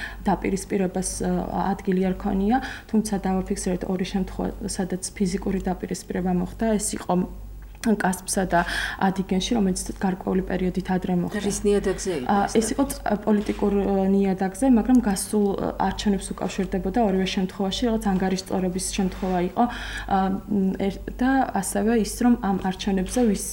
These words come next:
Speaker 1: პოზიციას იჭერენ, ესე ვთქვათ, ოპოზიციური პარტიების და კანდიდატების მხარდამჭერები. ასევე, მ, იყო შემთხვევა, ყველაზე საინტერესო ტენდენცია, რაც ეხლა ჩვენი ანგარიშის მიხედვით იკვეთება, არის ის, რომ, ამ, ა, ა,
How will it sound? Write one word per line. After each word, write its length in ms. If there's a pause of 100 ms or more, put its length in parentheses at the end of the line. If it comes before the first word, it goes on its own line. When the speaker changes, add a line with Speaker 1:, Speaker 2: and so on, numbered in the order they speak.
Speaker 1:
პოზიციას 540
იჭერენ, 400
ესე 220
ვთქვათ, 200
ოპოზიციური 640
პარტიების 440
და 100
კანდიდატების 580
მხარდამჭერები. 720 (420)
ასევე, 400
მ, 140 (680)
იყო 240
შემთხვევა, 480
ყველაზე 280
საინტერესო 560
ტენდენცია, 540
რაც 220
ეხლა 240
ჩვენი 300
ანგარიშის 540
მიხედვით 400
იკვეთება, 520
არის 240
ის, 160
რომ, 160 (460)
ამ, 260 (340)
ა, 140 (360)
ა, 140